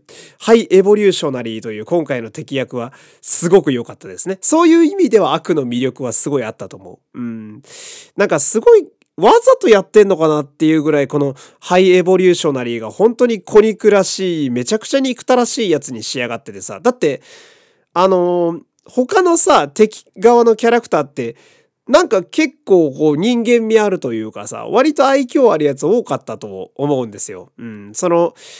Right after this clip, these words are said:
なんかあの、なんていうんですかね、惑星みたいなところにさ、あの、乗り込んだ時もさ、あの、その隊長みたいなやつ、「ああ、うちも部下がバカだからな。え、気持ちはわかるぜ。」とか言ってたあいつとかさ、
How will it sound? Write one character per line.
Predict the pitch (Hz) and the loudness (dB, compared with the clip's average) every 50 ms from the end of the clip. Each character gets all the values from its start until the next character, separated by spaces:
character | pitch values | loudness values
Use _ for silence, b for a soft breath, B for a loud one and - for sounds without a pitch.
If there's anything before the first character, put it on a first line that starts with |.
| B B B B B B | B B B B B B
な | 185 208 202 | -2 -2 -2
ん | |
か | - 160 143 | 0 -2 -2
あ | 143 | -2
の、 | 143 139 139 139 139 139 139 139 - _ | -2 -2 -2 -2 -2 -2 -4 -6 -8 _
な | - 139 143 143 | -6 -4 -4 -4
ん | 139 | -4
て | - | -8
い | 123 110 | -12 -12
う | |
ん | |
で | 113 | -12
す | - - | -12 -12
か | 107 | -12
ね、 | 104 104 101 98 95 | -14 -12 -12 -12 -10
惑 | 107 123 147 165 - | -6 -4 -4 -4 -2
星 | - - 262 254 254 254 | -2 0 0 2 2 0
み | 254 262 | 0 0
た | - 226 175 | 0 0 0
い | 147 | 0
な | 135 120 | -2 -6
と | - 123 | -8 -10
こ | - 131 | -10 -8
ろ | 123 117 | -8 -8
に | 107 104 | -10 -10
さ、 | 104 - 123 104 87 - B B B B B B | -10 -10 -10 -10 -12 -14 B B B B B B
あ | 123 123 | -8 -6
の、 | 123 | -2
乗 | 127 147 160 | 0 2 2
り | 170 170 | 2 2
込 | - 165 165 160 | 0 -2 -2 -2
ん | 139 | -2
だ | 123 110 | -6 -10
時 | - 120 104 - 104 | -12 -16 -16 -16 -16
も | 95 95 | -14 -12
さ、 | - - 107 95 92 - - | -12 -12 -12 -12 -16 -16 -14
あ | 117 117 120 | -12 -12 -10
の、 | 120 117 117 117 117 117 - B B B B B B | -10 -8 -8 -8 -8 -10 -12 B B B B B B
そ | B - - 156 | B -4 -2 -2
の | 147 143 | -2 -2
隊 | 143 - 220 240 262 262 220 | -2 0 2 2 2 2 0
長 | - 262 262 254 | 0 0 2 2
み | 247 262 254 233 | 2 0 0 0
た | 208 165 | 0 0
い | 143 | 0
な | 123 110 110 | -2 -4 -6
や | 117 120 - | -8 -8 -8
つ、 | - 120 104 107 - _ | -10 -10 -12 -12 -12 _
「あ | 131 135 135 131 120 | -4 -4 -2 -2 -2
あ、 | |
う | 117 127 | -4 -6
ち | 127 - 165 | -6 -4 0
も | 165 165 151 | 2 2 2
部 | 135 170 | 2 2
下 | - 170 147 | 2 2 2
が | 123 113 110 | 0 0 0
バ | 143 143 139 | 0 0 0
カ | 135 120 | 0 -4
だ | 113 101 | -6 -8
か | 98 | -12
ら | 95 92 | -14 -14
な。 | 104 110 104 - - | -14 -14 -14 -14 -12
え、 | 123 120 113 | -10 -8 -6
気 | - 151 | -4 -4
持 | 151 147 | -2 -2
ち | 139 - | -2 -2
は | 139 127 | -2 -2
わ | 131 135 | -2 -2
か | 147 151 | -2 -2
る | 135 117 | -2 -4
ぜ。」 | 120 104 - - | -6 -6 -2 2
と | 220 | 4
か | 196 208 | 4 4
言 | 185 | 4
っ | 160 | 4
て | 226 - | 4 4
た | - 147 | 4 4
あ | 180 | 4
い | 226 233 | 4 4
つ | 190 - | 2 2
と | - 247 220 | 0 0 0
か | 226 147 | 0 0
さ、 | - 214 180 143 117 - | 2 2 2 2 0 -4